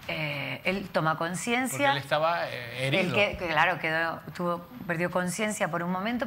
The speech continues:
Speaker 1: pero retomó la conciencia. Esto según los relatos de, de ella, ¿no? Y ya empiezan los dos a luchar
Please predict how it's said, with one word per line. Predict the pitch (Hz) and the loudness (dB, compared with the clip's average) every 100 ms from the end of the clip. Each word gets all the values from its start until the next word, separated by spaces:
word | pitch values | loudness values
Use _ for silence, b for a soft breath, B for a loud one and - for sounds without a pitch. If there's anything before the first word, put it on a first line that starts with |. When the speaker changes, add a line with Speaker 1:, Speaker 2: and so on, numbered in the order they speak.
| - | -2
Speaker 1:
pero | 254 185 - 190 | 0 0 -2 -2
retomó | 196 175 170 170 | 0 0 2 2
la | 160 | 2
conciencia. | 160 156 170 147 147 - 156 151 B B B | 0 -4 -4 -4 -4 -6 -8 -12 B B B
Esto | 175 180 | -6 -4
según | 226 185 151 165 | -2 -2 -2 -2
los | 175 | 0
relatos | 180 151 151 156 175 | 0 2 0 0 -4
de, | 156 143 139 - | -2 -2 -4 -6
de | 147 127 | -6 -6
ella, | 127 135 | -4 -2
¿no? | 156 247 - B B B B B B | -2 -2 -4 B B B B B B
Y | 208 202 185 175 160 156 - | -2 0 0 0 0 -2 0
ya | 202 202 | 4 4
empiezan | 185 180 185 170 | 2 -4 -4 -6
los | 160 | -6
dos | 190 | -2
a | 196 | -2
luchar | 160 151 156 | -2 -2 -4